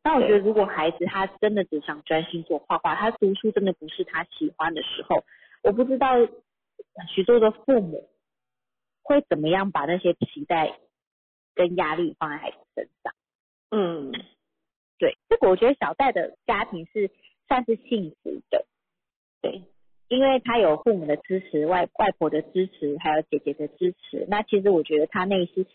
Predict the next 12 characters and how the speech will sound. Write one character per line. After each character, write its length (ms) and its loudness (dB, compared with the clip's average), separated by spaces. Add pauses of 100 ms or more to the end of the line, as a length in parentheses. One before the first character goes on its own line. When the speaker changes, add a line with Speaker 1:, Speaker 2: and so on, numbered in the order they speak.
(160)
Speaker 1:
他 120 -4
很 160 -2
爱 180 -4
他 120 -4
的 100 -6
父 240 -2
母， 260 -10 (320)
所 160 4
以 300 0
他 320 -4 (440)
就 120 4
是 580 0